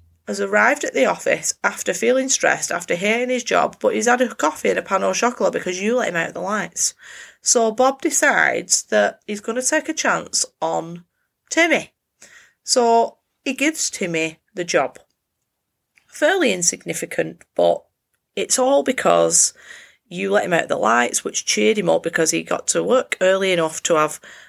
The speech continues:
a coffee and a pan au chocolat. And I mean, who's not a sucker for a pan au chocolat? Certainly not me. So now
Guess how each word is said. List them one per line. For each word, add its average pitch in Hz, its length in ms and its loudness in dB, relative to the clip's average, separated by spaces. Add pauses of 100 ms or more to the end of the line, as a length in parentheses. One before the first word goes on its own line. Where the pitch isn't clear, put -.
(140)
a - 60 -2
coffee 147 340 0
and 147 80 2
a 143 40 0
pan 143 220 0
au 147 80 -2
chocolat. 208 600 0
And 143 100 -4
I 143 60 -4
mean, 143 240 -4
who's 147 420 -4
not 156 180 -4
a - 40 -4
sucker - 260 -4
for 151 140 -8
a 151 180 -10
pan 151 220 -2
au 139 100 -2
chocolat? - 640 -2 (100)
Certainly - 440 -2
not - 240 -10
me. 190 320 0 (1700)
So 277 600 4
now 233 500 2